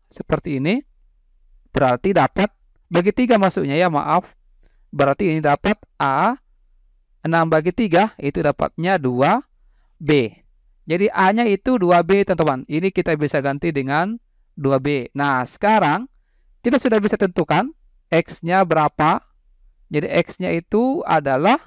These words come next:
lima puluh persen dari A. Dari ini berarti kali. Jadi lima puluh persen berarti lima puluh per seratus kali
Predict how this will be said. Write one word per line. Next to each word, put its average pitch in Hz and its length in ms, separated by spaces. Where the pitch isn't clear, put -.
lima 240 400
puluh 202 240
persen 185 800
dari 143 480
A. 135 320
Dari 160 480
ini 202 240
berarti 156 720
kali. 135 400
Jadi 151 320
lima 180 160
puluh 156 160
persen 202 480
berarti 156 320
lima 180 160
puluh 160 240
per 156 160
seratus 160 800
kali 147 640